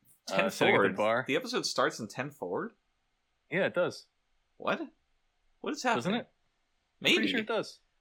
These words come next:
Speaker 1: I, I know they're like, "Oh, Riker just got finished his, you know, study abroad on, on the Klingon ship."
Speaker 2: I'm sorry. It starts in the corridor.
Speaker 1: That's what I fucking
Speaker 2: And
Speaker 1: thought.
Speaker 2: then, wait, wait a minute.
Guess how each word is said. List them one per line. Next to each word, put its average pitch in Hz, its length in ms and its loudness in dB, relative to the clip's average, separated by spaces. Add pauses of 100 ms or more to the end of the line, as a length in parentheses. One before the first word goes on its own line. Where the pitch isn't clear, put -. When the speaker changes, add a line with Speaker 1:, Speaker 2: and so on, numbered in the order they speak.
Speaker 1:
I, 151 380 10
I 180 40 6
know 220 280 6
they're 196 200 6
like, 143 160 4
"Oh, 131 320 6
Riker 127 380 4
just 104 160 -6
got 113 220 4
finished 120 300 -8
his, 107 440 -8 (340)
you 107 180 -6
know, 104 60 0
study 120 360 -2
abroad 117 400 6
on, 101 240 0 (200)
on 107 120 -12
the 107 40 -10
Klingon 120 380 -2
ship." 101 300 0 (840)
Speaker 2:
I'm 127 120 0
sorry. 101 440 2
It 131 140 0
starts 151 360 0
in 151 100 0
the 143 80 0
corridor. 90 640 -4 (160)
Speaker 1:
That's 120 280 -2
what 101 120 -2
I - 20 -6 (140)
fucking - 240 0
Speaker 2:
And 123 140 2
Speaker 1:
thought. 127 180 4
Speaker 2:
then, 123 280 -2 (880)
wait, 170 320 -4
wait 196 140 -2
a 98 60 -2
minute. 71 180 -10